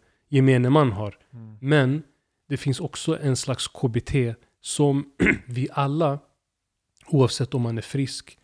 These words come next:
Speaker 1: eller om man, om man, eh, då har drabbats av, av depression eller någon annan fo-, eh, eller någon annan form av psykisk ohälsa. Och apropå den här di-, den här distin-, distinktionen mellan frisk och, eh,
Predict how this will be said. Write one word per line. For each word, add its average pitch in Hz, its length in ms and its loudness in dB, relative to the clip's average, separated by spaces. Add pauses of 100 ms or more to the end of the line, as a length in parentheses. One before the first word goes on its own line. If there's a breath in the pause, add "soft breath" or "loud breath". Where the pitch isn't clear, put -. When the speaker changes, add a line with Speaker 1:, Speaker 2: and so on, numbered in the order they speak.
(360)
Speaker 1:
eller 117 340 -2
om 117 120 -4
man, 113 320 -8 (140)
om 131 100 -8
man, 110 280 -4
eh, 117 220 -10 (140)
då 113 420 -6 (100)
har - 160 -8
drabbats 120 500 -2
av, 110 260 -6 (360)
av 117 160 -8
depression 117 560 -4
eller 107 140 -4
någon 110 280 -6
annan 120 420 -2 (220)
fo-, 123 280 -4 (140)
eh, 156 80 -6
eller 123 180 0
någon 120 240 -2
annan 135 200 2
form 120 200 -8
av 113 80 -6
psykisk - 400 -10
ohälsa. 123 420 -6 (540)
Och 127 120 -4
apropå 117 640 -2 (240)
den 127 260 -6
här 117 80 -2
di-, 127 160 -4
den 139 280 -6
här 117 100 -2
distin-, 113 460 -6
distinktionen 123 720 0
mellan 113 280 -2
frisk - 420 -6
och, - 320 -12
eh, 107 240 -2